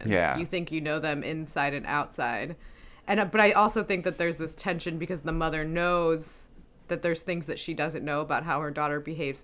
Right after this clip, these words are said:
Speaker 2: outside of the house, and she has a f-, real fear
Speaker 1: Yeah.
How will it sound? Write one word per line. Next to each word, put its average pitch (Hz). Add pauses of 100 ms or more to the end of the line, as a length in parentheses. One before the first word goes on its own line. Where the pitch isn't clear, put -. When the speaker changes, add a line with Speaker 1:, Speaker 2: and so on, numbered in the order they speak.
Speaker 2:
outside 147
of 143
the 160
house, 180
and 156
she 175
has 160
a -
f-, - (240)
real 156
fear 160
Speaker 1:
Yeah. 90